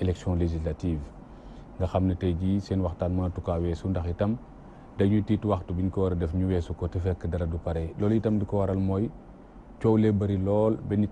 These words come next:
ñi itam fàtte ne am na lu war a jiitu, te loolu dafa mel ni moom lañ gën a fàtte, te mooy fexe ba ñu am ci jumtuwaay ak ci taxawaay ak ci waxtoom lu mën a tax élection yi am.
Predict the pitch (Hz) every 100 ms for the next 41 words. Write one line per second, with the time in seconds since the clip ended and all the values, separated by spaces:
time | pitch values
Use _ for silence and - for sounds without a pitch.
0 | 101 98 95 92 - 95 - 92 92 -
1 | - 98 98 98 95 90 87 92 95 123
2 | - - - - - - 101 101 98 101
3 | 101 98 95 95 92 90 90 87 80 82
4 | 95 92 90 - 90 87 90 117 - -
5 | - - - - 104 101 104 113 135 -
6 | - 98 110 104 - 98 95 110 - 104
7 | - 104 101 90 92 92 131 - - -
8 | - 95 - 107 95 - 95 98 110 98
9 | 95 87 92 92 95 85 90 87 87 82